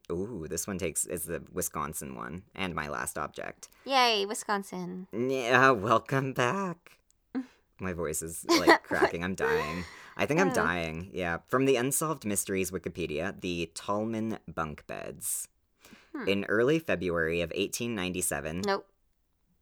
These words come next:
Speaker 1: What?
Speaker 2: Nineteen eighty-seven.
Speaker 1: Fuck.
Speaker 2: See, good thing
Speaker 1: I'm
Speaker 2: I
Speaker 1: just
Speaker 2: read
Speaker 1: stuck
Speaker 2: over
Speaker 1: in
Speaker 2: your
Speaker 1: the
Speaker 2: shoulder.
Speaker 1: Yeah, thanks. I'm just, you know what? I just like the eighteen hundreds.
Speaker 2: <laughs>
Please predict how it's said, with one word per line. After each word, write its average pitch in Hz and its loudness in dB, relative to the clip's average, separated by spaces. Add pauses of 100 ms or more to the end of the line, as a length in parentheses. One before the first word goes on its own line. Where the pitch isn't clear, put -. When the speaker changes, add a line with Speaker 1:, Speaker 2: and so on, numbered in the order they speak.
Speaker 1:
What? - -6 (760)
Speaker 2:
Nineteen 180 -4
eighty-seven. - -10 (1120)
Speaker 1:
Fuck. - 2
Speaker 2:
See, 381 4
good 392 -2
thing - 6
Speaker 1:
I'm - 8
Speaker 2:
I 403 10
Speaker 1:
just - 10
Speaker 2:
read 269 10
Speaker 1:
stuck 269 12
Speaker 2:
over 175 12
Speaker 1:
in 156 8
Speaker 2:
your 156 10
Speaker 1:
the 117 8
Speaker 2:
shoulder. 175 2
Speaker 1:
Yeah, 139 6
thanks. 120 2
I'm 104 -2
just, - -6 (300)
you 139 -4
know 147 2
what? 143 2
I 104 0
just 127 -2
like 113 0 (140)
the 98 2
eighteen 87 -4
hundreds. 85 -2
Speaker 2:
<laughs> - 10